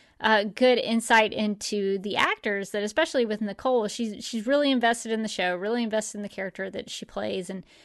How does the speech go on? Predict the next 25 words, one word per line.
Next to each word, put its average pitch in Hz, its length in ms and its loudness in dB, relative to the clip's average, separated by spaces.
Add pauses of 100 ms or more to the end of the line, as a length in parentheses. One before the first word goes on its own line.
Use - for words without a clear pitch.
(200)
I 247 80 4
think 311 160 2
that's 254 160 2
awesome. 202 300 0
And 208 180 -2
I, 240 100 4
th-, - 220 -14
I 214 100 2
don't 226 120 2
know 214 40 0
about 202 220 0
you, 208 400 -8
Morgan, 202 480 -6
but 185 200 -4
I, 190 220 -2
I - 80 -4
can 247 300 -2 (100)
really 220 300 0
tell 190 300 -4
that 196 140 -8
Nicole 196 360 -6
cares 208 340 -6
about 208 220 -4
the 208 60 -6
show. 208 480 -2